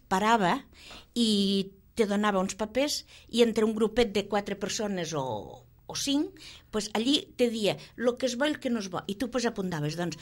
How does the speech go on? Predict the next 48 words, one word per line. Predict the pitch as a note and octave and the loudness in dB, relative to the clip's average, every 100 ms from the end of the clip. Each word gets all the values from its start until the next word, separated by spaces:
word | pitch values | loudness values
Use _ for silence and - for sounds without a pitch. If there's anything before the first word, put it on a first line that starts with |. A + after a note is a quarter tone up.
| - - - | -16 -10 -4
lo | A3+ | -2
que | A#3+ | 0
no | A3 G#3 | -2 -2
és | |
bo | G#3 | -2
del | G3 F#3 | -2 -2
cara, | F#3 E3 | -2 -4
aquí | D#3+ G3 | -4 -6
mos | F#3+ | -6
diu, | A#3+ | -6
per | B3 G3+ | -8 -8
exemple, | G3 F#3+ | -6 -6
que | F#3+ | -8
et | F3+ | -6
diria, | F3+ | -6
pues, | D#3 D3 - - - | -4 -8 -8 -14 -6
lo | F3+ F#3 G3+ | 0 0 0
pa. | D3 - - - - - - | -2 -4 -20 -20 -20 -18 -4
A | F3+ E3+ | 2 4
l'altre | G#3+ G#3 G#3+ | 4 2 -2
cantó, | G#3+ G#3+ C#4+ - | -2 0 0 0
i | A3 | 0
en | G#3 | 0
Cabatzes | G#3 B3+ F4 D4 - | -2 -2 -2 -4 -4
ho | A3 | -2
diem, | A3+ G#3+ C4 - | 0 0 0 -4
i | C4 | -2
bueno, | D#4+ E4+ | 0 -2
i | - | -4
tu | E4 | -6
per | G4 F#4 | -4 -4
què | C#4 | -4
veus | D4 D4+ | -4 -4
que | - C#4+ | 0 0
no | |
és | A#3 G3+ | 0 -2
bo? | C3+ - - - _ D#3 | -6 -8 -16 -20 _ -4
Claro, | F#3 | -2
ella | G3 G3+ | -2 -4
primer | A#3 A#3 | -4 -4
et | A3 | -4
havia | C4+ C4+ | -4 -4
fet | A#3+ | -4
la | G#3 | -4
xerrada | - D#3 F#3+ G3 | -4 -4 -2 -2
i | F3+ | -4
en | E3 | -4
Cabat | E3+ G#3 | -4 -4